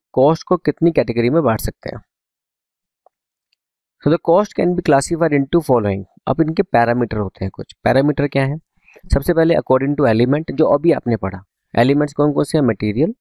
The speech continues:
लेबर and expenses, तो वो लिखा हुआ है नीचे देखो, according to elements the cost is classified into direct cost and indirect cost, direct and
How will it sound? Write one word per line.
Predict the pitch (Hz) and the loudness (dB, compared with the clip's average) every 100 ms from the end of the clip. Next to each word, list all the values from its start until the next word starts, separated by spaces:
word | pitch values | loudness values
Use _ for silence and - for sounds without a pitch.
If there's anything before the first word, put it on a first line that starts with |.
| _ - | _ -8
लेबर | 101 98 104 165 - 110 | -2 0 2 0 -2 -2
and | 131 202 - _ _ _ _ _ _ _ _ - | -2 -2 -8 _ _ _ _ _ _ _ _ -6
expenses, | 120 - 101 92 - - - _ - | -6 -2 -2 -2 -8 -14 -18 _ -2
तो | 160 | 2
वो | |
लिखा | 185 156 131 | 2 2 0
हुआ | 110 | 0
है | |
नीचे | 104 98 | -4 -4
देखो, | 101 98 107 | -4 -4 -4
according | - 117 131 139 143 | -2 0 0 0 2
to | 110 | 2
elements | 113 147 220 - - _ _ _ - | 2 2 0 -4 -20 _ _ _ -6
the | - | -2
cost | 131 156 - | 2 0 0
is | - - | -4 0
classified | 120 - 127 127 | 0 0 -2 0
into | 120 117 131 | 0 -2 -2
direct | 113 107 110 _ - | -2 -2 -4 _ 0
cost | 151 - _ _ | 0 -2 _ _
and | 123 143 - - | -4 -4 -4 -2
indirect | 123 110 101 - 101 | 0 0 -2 -6 -10
cost, | 101 - _ _ _ _ _ _ _ - | -10 -12 _ _ _ _ _ _ _ -6
direct | 101 110 - - - | 0 0 -2 -10 -4
and | 117 | -2